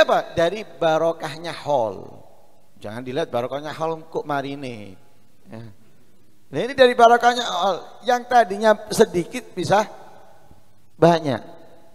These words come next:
Ini memang kemuliaan yang diberikan oleh Allah kepada mereka. Nah, kemudian kita juga sering mendengar maulidnya.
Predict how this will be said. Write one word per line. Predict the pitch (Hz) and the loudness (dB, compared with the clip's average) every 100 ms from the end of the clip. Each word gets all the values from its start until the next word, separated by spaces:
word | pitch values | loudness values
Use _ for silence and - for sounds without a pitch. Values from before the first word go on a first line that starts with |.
| - - - - - - - - - | -20 -20 -20 -20 -20 -20 -20 -20 -10
Ini | 190 | 0
memang | 269 285 285 | 6 6 6
kemuliaan | 269 269 269 254 247 - 185 180 | 4 2 2 6 6 4 -2 -2
yang | 202 | 0
diberikan | 180 170 170 196 | 2 4 4 4
oleh | - 170 147 | 4 2 4
Allah | 143 214 | 4 2
kepada | 220 165 156 190 202 - - - - - - | 2 4 4 4 2 -12 -20 -20 -20 -20 -16
mereka. | - 120 113 85 71 - - - - - - - - - - | -6 -4 -6 -10 -16 -18 -20 -20 -20 -20 -20 -20 -20 -20 -20
Nah, | - | -16
kemudian | - 180 240 247 | -4 -2 2 2
kita | 262 247 240 | 2 2 2
juga | 190 220 | 4 2
sering | 160 202 233 | 4 6 6
mendengar | 226 208 185 208 202 165 | 6 0 6 6 4 4
maulidnya. | 156 160 165 160 135 92 | 6 8 4 2 -6 -6